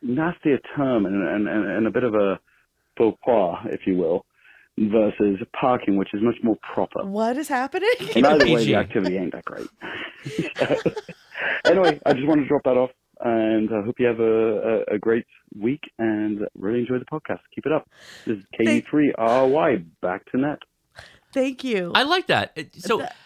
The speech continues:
Speaker 2: I need
Speaker 3: I
Speaker 2: more of these
Speaker 3: s-, so
Speaker 2: because now I'm off to Google some things.
Speaker 3: Right, right, right. So
Speaker 2: <laughs>
Speaker 3: I, so here's my problem with the double pop, double popping?
Speaker 2: Double popped.
Speaker 3: Double popped. Okay,
Speaker 2: Double
Speaker 3: double popped
Speaker 2: popping.
Speaker 3: with an E D. Okay, that's, that's not bad. I,
Speaker 2: Yeah,
Speaker 3: I
Speaker 2: double
Speaker 3: like,
Speaker 2: popped.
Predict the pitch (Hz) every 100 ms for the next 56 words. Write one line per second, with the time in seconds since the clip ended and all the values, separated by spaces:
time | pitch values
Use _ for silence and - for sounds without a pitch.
0 | - 262 294 349 240 262 262 285 226 202
1 | 202 214 226 269 294 - - - 233 277
2 | 247 254 247 240 220 208 - 220 170 165
3 | 139 135 135 139 - 190 170 147 143 359
4 | - 302 - 359 175 175 - 147 - -
5 | - - - 151 240 240 175 156 135 123
6 | 117 117 120 98 - _ _ _ - 127
7 | 160 - - 123 147 127 - 123 - 92
8 | 277 - 156 156 196 175 165 - - -
9 | - _ 147 151 131 107 80 _ - -
10 | - 175 123 147 175 143 165 127 190 190
11 | 123 117 123 117 113 117 120 123 - 90
12 | 104 - - 110 - 87 85 80 76 _
13 | _ _ _ _ - 156 160 175 156 185
14 | 185 175 90